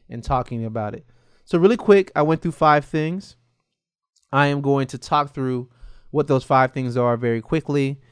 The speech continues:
and just kinda give you something to think about. Like I mentioned, you can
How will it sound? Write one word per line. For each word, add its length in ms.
and 120
just 160
kinda 200
give 180
you 100
something 340
to 80
think 220
about. 460
Like 180
I 80
mentioned, 380
you 100
can 320